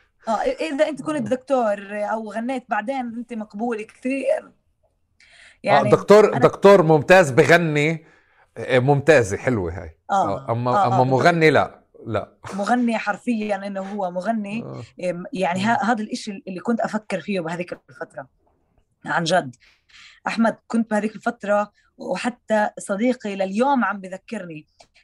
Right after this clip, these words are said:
Speaker 1: اللي هو ابن بلدي. إيه، إيه، حتى بدي أذكر اسمه، لأنه هو عن جد كان بنقلة معينة بحياتي، اللي اسمه أمير، أمير العرو، وهو ع-، بدق على العود اليوم وعم بدرس موسيقى.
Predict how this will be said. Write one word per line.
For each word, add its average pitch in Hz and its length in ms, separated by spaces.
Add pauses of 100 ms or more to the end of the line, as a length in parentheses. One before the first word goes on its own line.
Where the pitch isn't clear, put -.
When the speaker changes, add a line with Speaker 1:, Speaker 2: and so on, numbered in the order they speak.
Speaker 1:
اللي 190 120
هو 214 120
ابن 190 220
بلدي. 175 400 (440)
إيه، 165 920
إيه، 165 580
حتى 196 400
بدي 185 80
أذكر - 440
اسمه، 180 300
لأنه 196 300
هو 202 160
عن 180 200
جد 185 340
كان 190 260
بنقلة 185 400
معينة 175 420
بحياتي، 170 600 (280)
اللي 190 160
اسمه 220 380
أمير، 214 400
أمير 220 180
العرو، 196 360
وهو 208 220
ع-، 190 260
بدق 190 400
على 180 120
العود 208 180
اليوم 190 360
وعم 160 200
بدرس 185 440
موسيقى. 165 800